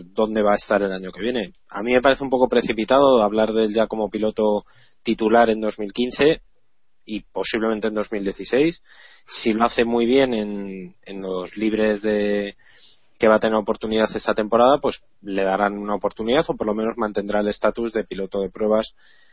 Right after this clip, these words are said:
en una escudería mientras se dedica a competir en el D T M, que es lo que realmente le puede dar un caché y un, y un estatus como piloto a nivel internacional, pero, eh, es muy pronto todavía.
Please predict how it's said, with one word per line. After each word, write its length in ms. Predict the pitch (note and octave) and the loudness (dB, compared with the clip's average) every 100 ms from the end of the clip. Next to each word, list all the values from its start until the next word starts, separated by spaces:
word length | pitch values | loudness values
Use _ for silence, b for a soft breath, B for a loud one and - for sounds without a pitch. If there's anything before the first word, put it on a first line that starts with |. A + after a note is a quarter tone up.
| b | b
en 120 | G2+ | -12
una 120 | G#2 G#2+ | -6 -6
escudería 500 | - A2 A2 B2+ C3+ | 0 4 6 6 4
mientras 560 | A#2+ A#2+ A#2 B2+ C#3+ | 2 -2 0 2 2
se 120 | - | 2
dedica 300 | G#2 F#2+ G2 | 0 0 0
a 40 | G2+ | 0
competir 420 | G#2+ G2+ G#2 A2 | -2 -4 -2 -2
en 120 | A2 | -2
el 100 | G#2 | -4
D 120 | G2+ | -4
T 100 | G#2 | -2
M, 180 | G#2+ C3 | -2 -2
que 80 | C#3 | -4
es 60 | G2+ | -4
lo 100 | G2+ | -4
que 80 | |
realmente 720 | G#2 G#2 G2+ G2+ G2+ G#2+ G#2+ - b b b b | -2 -2 -4 -8 -4 -4 -4 -10 b b b b
le 140 | A2 G#2 | -2 0
puede 200 | A2 G#2+ | 4 6
dar 160 | A2 | 6
un 120 | G#2+ G#2 | 2 0
caché 500 | G#2+ - - A2+ C3+ | 0 2 2 4 4
y 160 | A#2 | 2
un, 600 | G#2 G2+ G2+ G2+ F#2+ F2+ _ | -2 -4 -8 -10 -12 -16 _
y 100 | A2+ | -4
un 100 | A2+ | -2
estatus 400 | G#2+ - - C3 | 0 0 0 0
como 180 | C#3 A2+ | 0 0
piloto 300 | A2 A2 B2 | 0 0 0
a 60 | |
nivel 220 | C3 G#2+ G#2 | -2 -2 -4
internacional, 640 | G#2 G#2 F#2+ - G#2+ A2 | -6 -6 -8 -6 -6 -6
pero, 220 | - F2+ - _ _ _ _ _ _ | -12 -20 -20 _ _ _ _ _ _
eh, 280 | - - - | -20 -20 -18
es 120 | - | -16
muy 160 | G2 F#2+ | -10 -10
pronto 360 | - F#2+ F2 F2+ | -8 -10 -10 -18
todavía. 340 | F2 F2+ F2+ | -18 -18 -20